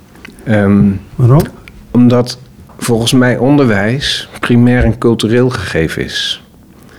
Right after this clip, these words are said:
Speaker 1: En niet een economisch gegeven. Dat zou het in ieder geval moeten zijn, denk ik. Daar ben ik echt wel van overtuigd.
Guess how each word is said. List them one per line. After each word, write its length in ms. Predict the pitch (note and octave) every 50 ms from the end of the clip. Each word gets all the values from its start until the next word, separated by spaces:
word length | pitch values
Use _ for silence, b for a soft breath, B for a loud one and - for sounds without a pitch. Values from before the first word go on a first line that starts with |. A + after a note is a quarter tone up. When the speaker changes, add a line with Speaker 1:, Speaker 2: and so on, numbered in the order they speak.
| B B B
Speaker 1:
En 120 | - G#2+
niet 160 | G#2 G#2+ G#2
een 100 | - F#2
economisch 540 | F#2+ G2 F#2 - G2 G2 G2 G2 F#2+ E2+ -
gegeven. 520 | - - - - - - C3+ - - - - - - - - - _ - - B B B B B B
Dat 140 | B - -
zou 140 | - G#2 G2
het 100 | G2+ -
in 60 | A2
ieder 140 | G2+ F#2+ -
geval 140 | F2+ F#2 G2+
moeten 200 | G#2+ G#2 F2+ D#2+
zijn, 240 | D2+ C#2 C#2+ C#2+ C#2
denk 200 | C2 B1 B1 -
ik. 140 | - -
Daar 80 | - - -
ben 120 | E2+ E2+
ik 80 | F#2 -
echt 200 | - F#2 - -
wel 120 | F2+ E2
van 160 | - - F#2+
overtuigd. 580 | F2 E2 - - - F2 D2+ - - - - -